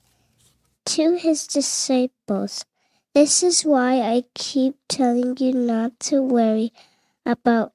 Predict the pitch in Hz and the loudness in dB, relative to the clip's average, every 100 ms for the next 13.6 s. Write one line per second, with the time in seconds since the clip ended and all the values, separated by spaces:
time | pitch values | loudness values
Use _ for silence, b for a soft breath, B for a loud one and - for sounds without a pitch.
0 | - 233 240 247 254 - 247 240 240 - | 0 2 4 4 2 0 -2 0 -2 -2
1 | 233 233 220 208 175 - - B B B | -2 0 0 0 0 -6 -20 B B B
2 | - 233 233 240 214 180 240 240 - 226 | -2 0 4 2 2 2 2 2 0 0
3 | 214 165 - _ - 220 226 226 - 214 | 2 -2 -8 _ -4 0 2 0 0 -2
4 | 226 _ - 214 226 - - - 240 214 | -2 _ 0 2 2 0 -8 -6 -2 0
5 | 220 226 220 220 220 _ _ _ _ - | 0 0 0 0 -2 _ _ _ _ -10
6 | - 226 226 226 220 220 - 208 196 180 | -4 -2 -2 -2 -4 -4 -4 -2 -2 -4
7 | 180 b b b _ - 233 240 254 285 | -10 b b b _ -4 0 0 0 0
8 | 285 - - - 233 233 240 262 269 - | 0 -2 -10 -2 0 2 0 -2 -6 -16
9 | - 220 208 214 233 B B B 240 233 | -4 0 2 0 -4 B B B -4 -2
10 | 240 233 240 226 214 233 254 254 269 269 | -2 -6 -2 -2 0 0 2 4 4 0
11 | 269 240 220 220 247 - _ _ _ - | -4 -2 0 0 -2 -4 _ _ _ -2
12 | 240 233 247 240 _ _ _ _ _ 240 | 0 0 -2 -6 _ _ _ _ _ -4
13 | 226 240 247 - 247 240 | -2 -2 -6 -6 -2 -2